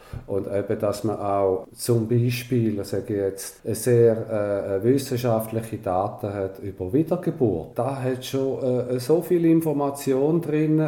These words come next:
wo man kann, ähm, dann nachher nicht drauf zählen, dass man nicht unbedingt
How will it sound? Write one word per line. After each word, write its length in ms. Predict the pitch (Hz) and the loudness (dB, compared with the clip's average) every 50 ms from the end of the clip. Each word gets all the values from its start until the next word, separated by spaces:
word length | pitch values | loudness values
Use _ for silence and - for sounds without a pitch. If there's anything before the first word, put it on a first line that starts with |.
| - 107 117 | 0 -2 0
wo 120 | 120 127 | 0 0
man 180 | 127 131 135 127 | 0 0 -2 -2
kann, 600 | 123 120 120 120 120 117 113 110 107 110 110 110 | -2 -2 0 0 -2 -2 -2 0 0 0 0 0
ähm, 180 | 110 110 110 110 | -2 -2 -4 -4
dann 160 | - 110 107 | -4 -2 -2
nachher 280 | 107 107 107 - 117 110 | -2 -2 -2 -2 0 0
nicht 200 | 110 113 113 113 | 0 0 -2 -2
drauf 280 | 107 107 107 110 - | -2 -2 -2 -2 -4
zählen, 400 | - - 123 127 143 151 160 165 160 - - - - - - - | 0 0 2 2 2 0 -2 -2 -4 -10 -16 -18 -20 -20 -14 -10
dass 260 | - 90 90 - - | -10 -8 -8 -8 -8
man 240 | - 101 92 90 90 73 65 67 - 95 | -6 -6 -4 -6 -6 -8 -10 -14 -12 -8
nicht 300 | 104 95 98 117 - - | -6 -6 -6 -6 -6 -4
unbedingt 800 | 135 123 127 143 143 127 143 139 143 143 143 139 147 151 151 - | -2 -2 -2 -2 0 0 -2 0 0 -2 -2 0 -2 -2 -4 -6